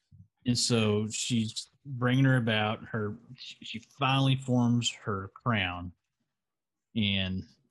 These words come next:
I'm assuming that Agatha's about to try to power zap her, you know,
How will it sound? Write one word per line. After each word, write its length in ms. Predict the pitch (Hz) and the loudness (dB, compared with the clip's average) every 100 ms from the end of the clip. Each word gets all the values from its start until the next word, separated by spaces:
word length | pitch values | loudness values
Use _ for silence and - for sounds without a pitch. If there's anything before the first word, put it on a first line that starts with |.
| _ _ _ _ _ _ _ 113 | _ _ _ _ _ _ _ -8
I'm 280 | 98 98 | -6 -6
assuming 360 | 104 - 170 147 | -4 2 4 6
that 160 | 120 104 | 4 2
Agatha's 480 | 113 113 110 104 | 0 0 -2 -4
about 400 | 104 104 104 104 - | -4 -2 -2 -2 -4
to 220 | 113 107 | -4 -4
try 240 | - 113 | -2 -2
to 240 | 98 90 - _ _ _ _ _ _ _ | -2 -6 -10 _ _ _ _ _ _ _
power 280 | 131 107 92 | -4 -2 -2
zap 280 | 92 87 85 | -2 -2 -4
her, 160 | 92 - _ _ _ _ _ | -12 -16 _ _ _ _ _
you 160 | 104 87 | -4 -4
know, 180 | 87 | -6